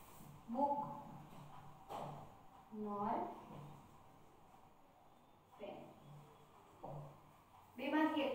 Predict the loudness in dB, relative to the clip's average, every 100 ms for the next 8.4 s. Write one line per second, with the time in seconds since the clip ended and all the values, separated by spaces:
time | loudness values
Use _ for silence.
0 | 4 2 0 -4 -10 -14 -18 -20 -18 -16
1 | -16 0 10 12 12 10 12 12 10 8
2 | 8 6 6 6 6 6 8 8 10 8
3 | 10 10 10 4 0 -4 -10 -16 -18 -12
4 | -4 4 6 8 6 6 6 4 4 6
5 | 8 8 6 0 0 8 8 8 6 4
6 | -4 -8 -12 -6 0 6 8 8 4 2
7 | 4 4 6 8 8 6 4 -2 -4 -8
8 | -12 -14 -2 4